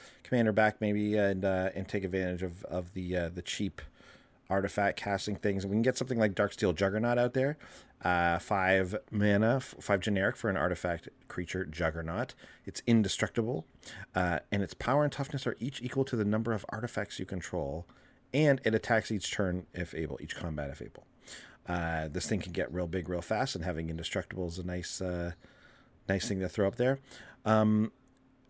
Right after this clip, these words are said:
uh, not to mention if you mix that up with something like Temur Battle Rage. <laughs> One in a red for the instant. Target creature gains double strike until end of turn, and has ferocious if, uh,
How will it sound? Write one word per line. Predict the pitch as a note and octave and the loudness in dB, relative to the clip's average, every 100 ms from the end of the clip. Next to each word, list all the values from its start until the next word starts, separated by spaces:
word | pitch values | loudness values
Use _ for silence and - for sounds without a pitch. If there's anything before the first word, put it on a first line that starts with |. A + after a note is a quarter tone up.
| D#3 | -6
uh, | - | -2
not | A#2 A#2+ A#2 | 0 4 4
to | - | 4
mention | A2+ A2 A#2+ G#2+ | 2 4 4 4
if | G#2+ | 2
you | G#2+ G#2 G2+ | 0 0 2
mix | G#2 G#2 | 0 0
that | - G2+ | 4 6
up | G#2 G2+ | 6 4
with | G#2 G2 | 2 2
something | - F#2+ G2+ | 0 0 0
like | F#2+ F#2+ - | 0 -2 -6
Temur | - A#2 B2+ A2+ | -2 2 4 2
Battle | E2 F#2+ G#2 C3+ | 2 2 4 4
Rage. | C3+ D3+ - F#3 - - _ - - - D3+ - - | 4 4 2 -2 -4 -6 _ -18 -18 -4 -2 2 2
<laughs> | - G3+ G3+ G#3 G#3+ - - G3 F3+ - | 6 6 6 4 0 -4 -4 -4 -4 2
One | C3 D3 D3 | 8 10 10
in | D3 | 8
a | C#3 | 8
red | C3 C3 | 10 8
for | B2+ | 6
the | A#2+ | 4
instant. | B2 B2 C3+ B2 | 4 4 2 2
Target | - C3+ B2 | 2 4 4
creature | A#2+ A#2+ | 2 0
gains | A2+ G#2+ G2 | 2 2 2
double | G#2 G2 | 2 4
strike | G#2+ G2 | 2 2
until | G2 | 0
end | F#2 | 0
of | F#2 | -2
turn, | - D#3+ E3 D#3+ - | 2 4 4 0 -2
and | A2 | 2
has | B2 - | 2 2
ferocious | A#2+ C3+ G3+ A2+ - | 6 6 6 2 -2
if, | - | 0
uh, | A2+ A2 | 2 4